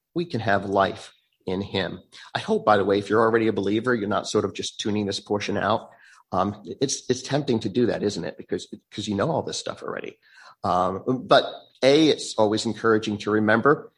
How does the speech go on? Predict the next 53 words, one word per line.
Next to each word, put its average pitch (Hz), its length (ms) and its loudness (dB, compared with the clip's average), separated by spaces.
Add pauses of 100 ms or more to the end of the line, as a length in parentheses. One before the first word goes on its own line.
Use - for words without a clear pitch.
(260)
and 113 420 -2
B, 135 540 2 (320)
as 107 220 0
you 104 100 -2
listen 107 360 2
to 117 80 2
things 117 280 0
like 110 200 4
that, 113 260 2
sometimes 110 420 -4
it - 60 -4
makes 104 240 -4
it - 100 -14
easier 107 360 -2
for - 140 -4
us 101 140 -2
to - 100 -12
share 107 220 2
the 113 80 0
gospel 104 400 0
with 101 140 2
others. 104 360 0
And 101 80 -8
so 107 120 -2
when 104 160 4
I - 20 0
hear 151 300 2
someone 120 260 2
preaching 120 300 -6
the 98 80 -6
gospel, 110 320 2
I 120 60 2
try - 180 -4
to - 80 0
listen 120 240 -2
carefully 127 400 -2
because 107 280 -6
I - 60 -8
figure 117 260 0 (220)
maybe 185 220 -4
I'll 170 80 -2
get 156 140 -4
some - 120 -6
ideas 131 320 0
I 104 60 -2
can 101 180 -6
use 107 160 -2
when 92 100 -4
I'm 87 80 -6
talking 98 320 -4
to - 60 -14
someone 95 240 -2
else. 92 340 -4